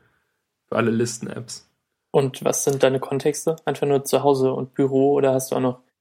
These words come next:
Speaker 2: E-Mail, Chrome, äh, Sublime
Speaker 1: Ja,
Speaker 2: Text?
Speaker 1: hm, automatisch gibt es ja irgendwie noch zu Hause,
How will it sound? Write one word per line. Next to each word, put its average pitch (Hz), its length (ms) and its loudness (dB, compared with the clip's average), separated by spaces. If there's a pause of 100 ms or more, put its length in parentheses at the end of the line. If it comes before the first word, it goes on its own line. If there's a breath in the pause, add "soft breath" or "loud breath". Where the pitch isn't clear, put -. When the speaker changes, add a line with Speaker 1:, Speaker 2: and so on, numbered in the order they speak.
(300)
Speaker 2:
E-Mail, 135 540 2
Chrome, 127 520 0 (400)
äh, 123 300 -2 (300)
Sublime 127 380 2
Speaker 1:
Ja, 127 60 2
Speaker 2:
Text? 127 520 -4
Speaker 1:
hm, 135 180 -8
automatisch 123 800 0
gibt 127 180 -2
es 123 220 -6
ja 117 220 2
irgendwie 120 280 0
noch 113 200 -2
zu - 220 -6
Hause, 117 520 4